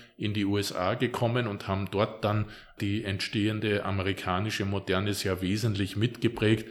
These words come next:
Auf all diesen Gebieten gibt's noch einiges an Forschungsbedarf und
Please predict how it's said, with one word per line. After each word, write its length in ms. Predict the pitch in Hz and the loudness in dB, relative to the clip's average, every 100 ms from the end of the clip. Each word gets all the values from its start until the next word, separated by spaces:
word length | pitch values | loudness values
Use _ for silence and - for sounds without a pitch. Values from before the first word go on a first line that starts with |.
| - | -14
Auf 240 | - 110 - | -6 -4 4
all 140 | 117 | 4
diesen 300 | 135 120 117 | 6 4 2
Gebieten 560 | 113 104 113 131 127 113 | 0 0 0 0 0 -2
gibt's 340 | 110 - - | -2 -4 -6
noch 400 | 110 101 - - | -2 -2 -4 -8
einiges 540 | 95 101 127 123 104 98 | -2 0 4 4 2 0
an 320 | 98 95 95 | -2 -4 -4
Forschungsbedarf 1120 | - 101 110 - 127 - - - 87 117 - | 0 2 4 2 0 0 -4 0 0 0 0
und 260 | 107 101 | -2 -4